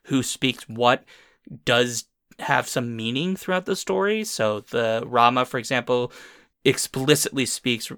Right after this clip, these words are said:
uh, Wolof because she's doing it on purpose as a kind of, uh, marker of her Senegalese culture, but other characters refuse to speak anything but French because of the belief in the sort of assimilationist ideal.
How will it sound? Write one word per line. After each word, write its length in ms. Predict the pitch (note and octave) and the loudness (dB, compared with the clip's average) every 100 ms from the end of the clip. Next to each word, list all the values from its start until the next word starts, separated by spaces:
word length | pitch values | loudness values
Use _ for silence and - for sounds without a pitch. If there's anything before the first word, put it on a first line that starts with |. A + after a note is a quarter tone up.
| - | -2
uh, 300 | C#3 A2+ A2 | 0 2 0
Wolof 500 | - C3 B2 A#2+ A2+ | -2 2 6 6 4
because 360 | - - A#2+ G#2+ | -2 0 0 0
she's 360 | - B2 A2 | -4 -2 -4
doing 360 | - A#2+ A#2 A2+ | -2 -2 0 -2
it 160 | A2 A#2 | -2 -4
on 140 | G#2 | -6
purpose 420 | - C3+ E3 D3+ | -4 -2 0 0
as 100 | A2+ | -2
a 60 | A#2 | -4
kind 340 | - A2 G#2+ | -2 -2 0
of, 260 | G#2+ G2+ - - - - - | -2 -2 -14 -20 -20 -14 -2
uh, 220 | A2 G2 | 0 0
marker 600 | A2 A#2 A2+ A#2 C3 A#2+ | -4 0 2 2 2 0
of 220 | A#2 G#2+ | 0 -2
her 100 | B2+ | -4
Senegalese 840 | G#2+ A2+ G#2+ A2 G#2+ G#2+ G#2 G#2 - | -2 -2 -2 -2 -4 -4 -8 -8 -8
culture, 500 | - D3 D#3 A3 B3 - - _ | -4 -2 2 2 2 -2 -20 _
but 100 | A#2 - | -4 0
other 180 | C3 C3+ | 0 0
characters 640 | - C3+ C3 - D3 - - | 2 2 2 0 -2 -4 -4
refuse 1000 | A2+ - - - A2+ A#2+ D3 G#3 G#3+ - | -4 -6 -14 -10 -2 0 2 0 -2 -4
to 100 | C#3+ | -6
speak 240 | - B2+ | -4 -2
anything 460 | B2 B2 A#2+ A#2+ A2 | 0 -2 -2 -4 -2
but 140 | A2 | -4
French 500 | - - - A3+ - - - - - | -4 -2 0 0 -4 -10 -20 -16 -4
because 380 | A2+ A#2+ A2 | 2 2 2
of 200 | A2 G#2 | 0 -2
the 100 | - | -2
belief 500 | A2 A2+ G#2+ A2+ A2+ | -2 -2 -4 -6 -4
in 100 | A#2 | -2
the 100 | G#2+ | -2
sort 220 | G#2 A2+ G#2+ | -2 0 -2
of 80 | |
assimilationist 960 | G#2 - A#2 A2 G#2 G#2 - C3+ C#3+ - | -2 0 0 0 -2 -6 -6 -4 -4 0
ideal. 500 | E3 D#3+ F3+ G3+ A3 | 0 0 2 2 0